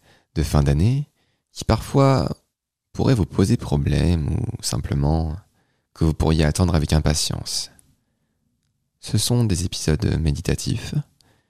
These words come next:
qui pourront vous préparer soit à profiter les choses pleinement,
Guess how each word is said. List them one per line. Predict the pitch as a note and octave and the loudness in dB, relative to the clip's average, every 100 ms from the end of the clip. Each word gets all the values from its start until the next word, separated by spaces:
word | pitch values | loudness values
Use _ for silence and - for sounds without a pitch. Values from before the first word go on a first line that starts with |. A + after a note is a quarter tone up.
| _ _ _ _ - | _ _ _ _ -20
qui | - | -8
pourront | - A#2+ A#2 | -2 0 2
vous | F#2+ | 2
préparer | G2 E2 D#2+ D2 D#2 F2+ F#2+ D2+ F2 A2 _ _ - | 0 2 0 0 0 2 2 0 -4 -10 _ _ -12
soit | - - | -4 0
à | - | 0
profiter | - - - - - | -2 -4 -6 -4 -2
les | D2 | -2
choses | - C#2+ D2+ | -2 -4 -4
pleinement, | - D#2+ D#2 F2+ | -4 -4 -2 -4